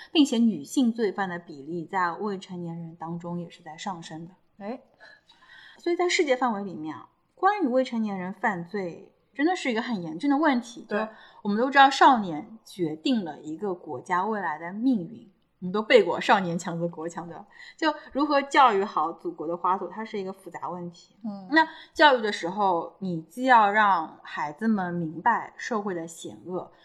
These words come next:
Speaker 1: 也要让他们对世界依旧怀有热情，保持善良，这个度还是挺难把握的。
Speaker 2: 嗯。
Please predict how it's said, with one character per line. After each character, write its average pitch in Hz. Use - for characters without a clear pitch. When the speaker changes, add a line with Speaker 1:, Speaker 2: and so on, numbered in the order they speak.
Speaker 1:
也 185
要 254
让 226
他 -
们 190
对 175
世 -
界 196
依 214
旧 254
怀 214
有 202
热 233
情， 175
保 165
持 -
善 233
良， -
这 -
个 262
度 311
还 -
是 190
挺 -
难 156
把 -
握 -
的。 -
Speaker 2:
嗯。 208